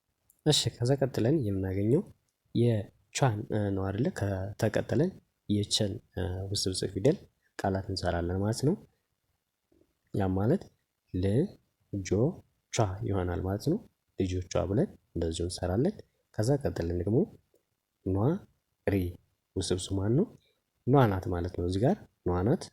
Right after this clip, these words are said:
ኗሪ ብለን እንሰራለን ማለት ነው። እሺ፣ ከዛ ቀጥለን ደግሞ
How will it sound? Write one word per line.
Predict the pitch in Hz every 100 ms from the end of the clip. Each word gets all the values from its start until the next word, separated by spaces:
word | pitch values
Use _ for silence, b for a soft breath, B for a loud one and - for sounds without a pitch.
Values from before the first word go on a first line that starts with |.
| _ -
ኗሪ | 92 135 127 87
ብለን | 85 98 185 - _ _
እንሰራለን | - 90 - 85 80 82 85 92
ማለት | 95 110
ነው። | 131 196 b b b _
እሺ፣ | 156 - 95 92 _
ከዛ | 95 101 117 156
ቀጥለን | 143 92 - 92 -
ደግሞ | - 123